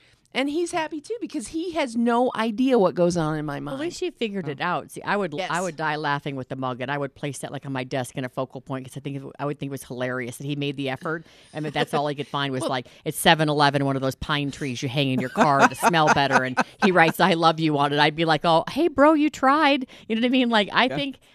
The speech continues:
Speaker 2: I don't know. I've just never been one that
Speaker 1: I'm learning to be generous in that way. And
Speaker 2: Yeah.
Speaker 1: I,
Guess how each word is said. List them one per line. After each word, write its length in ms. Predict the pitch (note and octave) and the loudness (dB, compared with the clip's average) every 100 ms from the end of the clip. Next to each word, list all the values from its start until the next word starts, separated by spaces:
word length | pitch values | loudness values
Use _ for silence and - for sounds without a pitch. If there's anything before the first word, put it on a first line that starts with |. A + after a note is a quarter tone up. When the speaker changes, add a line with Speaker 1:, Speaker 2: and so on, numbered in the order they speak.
| - | -2
Speaker 2:
I 80 | B3+ | 0
don't 140 | D4 | 2
know. 100 | C#4+ | 4
I've 100 | G3+ | 2
just 200 | G3 - | 2 0
never 200 | A3+ G#3+ | 0 0
been 280 | F#3+ G3 F3 | 2 2 2
one 340 | E3 E3 E3 | 0 0 0
that 160 | D3+ C#3 | 0 0
Speaker 1:
I'm 100 | F#4 | -2
learning 600 | D#4 A3+ C4 C#4 C#4 A3+ | -4 2 2 2 0 -4
to 120 | - | -6
be 160 | F#3+ F#3+ | -6 -6
generous 520 | E3 F3+ F3+ E3 - | -2 -2 -2 -4 -2
in 80 | F3 | -2
that 240 | E3+ C#3+ | 0 0
way. 240 | D#3+ C#3 C#3+ | -2 -4 -4
And 120 | E3 | -6
Speaker 2:
Yeah. 120 | F3+ | -6
Speaker 1:
I, 260 | - G3+ F3 | -6 -8 -10